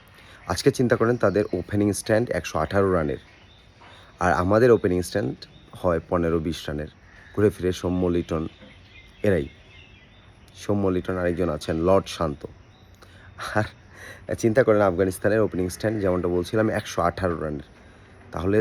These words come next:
তারা কোন জায়গায় গিয়ে ঠেকেছে? বিশ্বমানের স্পিনার, সব স্পিনারগুলা, নবী, রাশিদ,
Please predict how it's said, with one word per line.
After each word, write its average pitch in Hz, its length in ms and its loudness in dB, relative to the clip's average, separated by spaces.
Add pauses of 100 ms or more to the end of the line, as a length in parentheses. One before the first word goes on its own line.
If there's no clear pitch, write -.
তারা 87 180 4 (140)
কোন 104 140 2 (180)
জায়গায় 92 440 2
গিয়ে 92 180 2 (880)
ঠেকেছে? - 400 0 (1400)
বিশ্বমানের 101 520 2
স্পিনার, 82 320 0 (520)
সব 120 160 6 (120)
স্পিনারগুলা, 98 520 4 (720)
নবী, 104 260 4 (840)
রাশিদ, 98 320 2